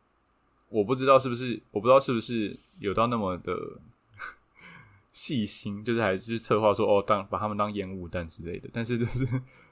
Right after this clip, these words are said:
说，就是网络上现在很多民音就是说，诶，其中一个人就是什么，可能睡到晚上九点，然后被他阿嬷讲说，“啊，你哪里在电视头顶什么的”，然后他才去警察局说，“我没有犯案啊”什么的。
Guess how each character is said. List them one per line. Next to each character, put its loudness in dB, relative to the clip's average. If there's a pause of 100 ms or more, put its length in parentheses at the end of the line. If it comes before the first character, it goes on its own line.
(160)
说， 2 (240)
就 -6
是 -4
网 0
络 -4
上 0
现 0
在 0
很 -4
多 0
民 -6
音 -8
就 -2
是 2
说， 0
诶， -2
其 -8
中 -2
一 -6
个 0
人 -2
就 -4
是 -6
什 -20
么， -10
可 -10
能 -8
睡 -4
到 6
晚 4
上 -2
九 -2
点， -4
然 -4
后 -2
被 0
他 4
阿 0
嬷 2 (300)
讲 -4
说 -2
，“啊， 0
你 -4
哪 2
里 0
在 4
电 -4
视 -6
头 -6
顶 -6
什 -10
么 -12
的”， -10 (180)
然 -8
后 -4
他 -4
才 2
去 -10 (220)
警 -8
察 0
局 -6
说 -2
，“我 2
没 0
有 6
犯 6
案 0
啊” -8
什 -12
么 -16
的。 -20